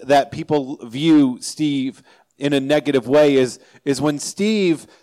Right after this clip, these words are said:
takes the camera and breaks it, and everyone's like, "Ah, hey, that dude was stalking them when they were having sex and taking photographs of it. That's wrong. He did a wrong thing." And Steve was like, "Don't do that." Like, he didn't beat the guy to death for taking photos of them while they were having sex.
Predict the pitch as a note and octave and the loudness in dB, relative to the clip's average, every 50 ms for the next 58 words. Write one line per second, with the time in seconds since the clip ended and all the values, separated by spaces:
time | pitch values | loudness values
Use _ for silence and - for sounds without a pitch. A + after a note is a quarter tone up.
0 | _ _ - E3+ F3+ F3+ - - - - - E3 D#3 G3 A3+ B3 A#3 F3+ C#3 A#2+ | _ _ -4 -2 -2 -2 -4 -6 -10 -10 -8 -6 -6 -4 -4 -2 0 0 0 0
1 | G#2 - A#2 A#2+ - - D3+ F#3 A3+ A#3+ - - - D3+ - G2+ D#3 F3 E3+ F3 | 0 -2 -6 -10 -4 0 2 2 2 0 -2 -2 -2 -2 -2 -2 -2 0 2 2
2 | F3 E3+ D#3 F3+ F#3 F#3 G3 F#3+ A3 C4+ D4+ D#4 D#4 D4 C4+ A#3 G3 E3+ D3+ C3+ | 2 2 2 2 0 0 0 2 4 4 6 6 6 6 6 6 8 8 8 6
3 | C3 B2+ A#2 A2+ G#2+ G2+ F#2 F2+ - _ _ _ _ _ _ _ _ _ _ - | 6 6 6 4 4 2 0 -2 -6 _ _ _ _ _ _ _ _ _ _ 2
4 | G3 C4 C#4 C4+ G#3 A#3 C4 C4 C4+ C#4 D4+ D4+ C#4+ C4 B3 A3+ F#3 D3+ - - | 4 4 6 6 6 4 4 4 4 4 4 4 6 6 4 4 4 2 -2 -2
5 | - - B3 B3 B3+ - A#3 G#3+ F#3 F3 E3 D3+ C#3+ C#3+ C#3 C#3 D3+ D3+ D3+ D3 | 2 4 4 4 4 2 0 0 0 2 2 2 2 2 0 2 2 4 4 4
6 | C#3+ E3 E3 D3+ D3+ C#3 - - G3 G3+ F3 - - - C#3 B2+ - D#3 D#3 C#3 | 4 2 0 0 -2 -4 -2 0 2 2 2 2 0 -4 -6 -4 -2 -2 -2 -2
7 | D3 C3+ - F3 G3 G3 E3 C3 C3 A#2 A2 G#2 - - B2+ A2+ G2+ G#2+ F2+ - | -4 -4 0 0 2 2 2 2 2 2 0 0 0 0 0 0 0 0 -2 -4
8 | _ _ _ _ _ - F3 G3+ G3+ - - A#2 B2 C#3+ E3 G3 G#3 F3 C3 G2+ | _ _ _ _ _ 0 0 0 -2 -4 -8 -2 2 4 4 4 4 4 2 0
9 | E2+ - _ _ _ _ _ _ _ _ _ - C3+ D3+ D#3 F#3 F3+ D3+ B2 B2+ | -2 -10 _ _ _ _ _ _ _ _ _ -6 -4 0 2 2 2 2 4 4
10 | D#3+ F3+ G3 G#3 G3+ F#3+ D#3 C#3 C#3 F#3+ A3 G#3 E3+ A2+ F2+ F2 _ _ _ _ | 4 6 6 4 4 2 -2 -2 0 0 2 2 0 -2 -6 -12 _ _ _ _
11 | _ _ - C3+ C#3+ - - - E3+ E3 D#3 D3+ D#3 C3 C#3+ D3+ C#3 - - - | _ _ -6 -6 -6 -6 -4 0 0 2 2 2 2 2 2 2 2 0 0 0
12 | D#3+ D#3+ E3+ F3 F#3 F3 - - - - E3 G3+ A3+ G3 B2+ B2 G#2+ G2 F#2+ F2 | 2 2 4 2 2 -2 -4 -12 -6 0 2 2 2 2 2 2 2 0 -2 -4
13 | - - C3+ D#3 E3 E3 - E3+ G3+ E3+ F#3+ A3 A3+ A3+ F3 C#3 - - F#3 A3+ | -8 -2 0 2 2 2 0 -2 -4 0 0 0 -2 -4 -8 -6 -2 0 0 0
14 | - - G#3 E3+ D3 D3+ D3 C#3+ C3 C3 A#2+ C3+ D3 F3+ F3 D3 - - D3 - | 0 0 -2 0 2 4 4 4 2 2 2 2 2 4 2 2 0 -2 -4 -2
15 | - D3 C#3+ C3 C3+ C3+ A2+ - - C#3 C#3+ F3+ F#3 E3 C#3 B2 G#2+ C3 B2 G2+ | 0 -2 -4 -4 -6 -10 -6 -2 2 4 4 6 6 4 4 2 2 0 -2 0
16 | G2+ B2+ A#2+ A#2+ A#2+ B2 A#2 B2+ B2+ B2 A#2+ A2+ G#2+ A#2+ C3+ D3+ C#3 C#3 A#2+ G2+ | 0 -2 0 2 0 0 2 2 2 2 0 0 -2 -4 -4 -4 -4 -6 -8 -8
17 | - - F3 F#3 C#3 - - | -4 0 0 0 0 -2 -6